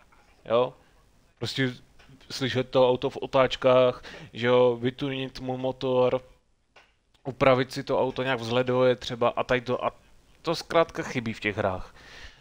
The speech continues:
Jo, a v Gran Turismu, eh, dvojce, tak tam třeba jako, já neříkám, že tam byly, eh, vizuální, eh, úpravy aut,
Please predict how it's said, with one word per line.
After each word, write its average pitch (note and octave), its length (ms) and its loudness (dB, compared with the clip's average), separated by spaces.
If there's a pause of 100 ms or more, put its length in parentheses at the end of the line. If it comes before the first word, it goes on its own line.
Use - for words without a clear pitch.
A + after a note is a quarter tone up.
(120)
Jo, B2+ 380 4
a A#2 80 4
v A2 60 -10
Gran D3 220 2
Turismu, F3+ 640 0
eh, C#3 520 4
dvojce, D3 580 4
tak D#3 240 -2
tam D3+ 220 0
třeba D3+ 460 4
jako, D3 560 0 (720)
já C3+ 180 2
neříkám, D#3 400 -2
že D3+ 100 -8
tam D#3+ 200 -2
byly, C#3+ 460 0
eh, - 580 -14 (320)
vizuální, A#2+ 1040 2
eh, - 40 -16 (720)
úpravy A#2+ 540 2
aut, F#2+ 520 -2